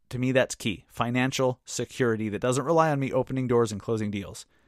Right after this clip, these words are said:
To find out why I'm so damn excited, there's a video on my website.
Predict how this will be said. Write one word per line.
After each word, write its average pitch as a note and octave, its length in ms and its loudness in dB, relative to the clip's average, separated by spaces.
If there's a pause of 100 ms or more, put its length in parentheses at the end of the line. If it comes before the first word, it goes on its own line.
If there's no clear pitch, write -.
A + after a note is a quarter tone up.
(340)
To - 80 -10
find D#3+ 280 2
out D3 120 8
why C#3 140 6
I'm C3+ 140 0
so C3+ 160 0
damn B2+ 200 0
excited, G2+ 460 -2 (180)
there's A2+ 160 -2
a A#2 60 0
video D#3+ 360 6
on E3 100 6
my D#3 100 4
website. A#2+ 520 2